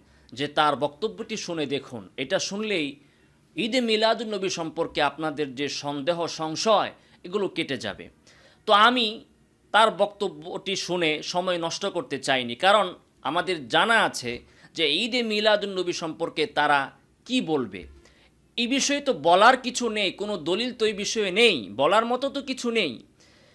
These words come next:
কাজেই তারা শুধু চাপাবাজি, মানুষকে, আহ, প্রতারিত করা ছাড়া তাদের কাছে আর কোনো উল্লেখযোগ্য, উল্লেখ করার মতো কিছু নেই। সেজন্য বক্তব্যটি শুনিনি।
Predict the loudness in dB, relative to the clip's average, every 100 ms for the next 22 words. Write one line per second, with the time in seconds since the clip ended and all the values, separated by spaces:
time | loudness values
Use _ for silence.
0 | _ 2 4 6 4 4 -4 -20 _ _
1 | _ _ _ _ _ 2 6 8 6 0
2 | -2 -4 -6 -14 0 2 4 4 4 2
3 | -2 -10 -12 -20 _ _ _ _ _ -4
4 | -2 0 -2 0 2 2 0 -10 _ _
5 | _ -6 0 0 -2 _ _ _ -4 6
6 | 8 8 4 4 4 4 2 2 0 0
7 | -10 _ -2 2 2 2 0 0 -2 -6
8 | 2 4 4 0 -4 -4 -6 -14 _ _
9 | _ _ _ _ _ _ _ _ _ -4
10 | 2 6 4 4 -4 0 0 2 0 0
11 | 2 4 4 4 0 -4 -8 -8 -10 -8
12 | -2 0 0 0 -2 -2 -4 -8 -8 -8
13 | -6 -6 -6 -8